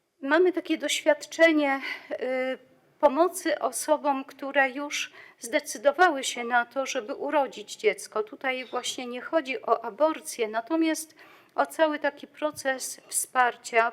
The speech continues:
przygotowania do porodu i potem, y, właśnie ewentualnie nauki, jak opiekować się tym dzieckiem, y, jak łączyć takie A B C życia,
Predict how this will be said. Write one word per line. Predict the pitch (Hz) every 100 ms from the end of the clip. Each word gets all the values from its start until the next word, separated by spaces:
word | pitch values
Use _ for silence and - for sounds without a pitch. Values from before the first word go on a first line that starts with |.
| -
przygotowania | - 240 233 254 262 285 277 240 226
do | 277
porodu | 277 277 254 226 220 262 302 392
i | 294
potem, | - 285 285 285 277 - - - - - -
y, | - 254 254 262 -
właśnie | 277 - - 269 269 262 _ _ _ _ - - _ _ - _ _ -
ewentualnie | 233 226 254 285 269 254 240
nauki, | 233 226 233 - 233
jak | 226 220 262
opiekować | - 269 285 269 262 -
się | 254
tym | - 233 220
dzieckiem, | 226 220 - - 208 214 220 - - -
y, | 233 233 _ 254
jak | 240 240 254
łączyć | 269 294 285 240 -
takie | - - 247 240
A |
B | 208 254
C | - 269 247
życia, | 262 285 - - 233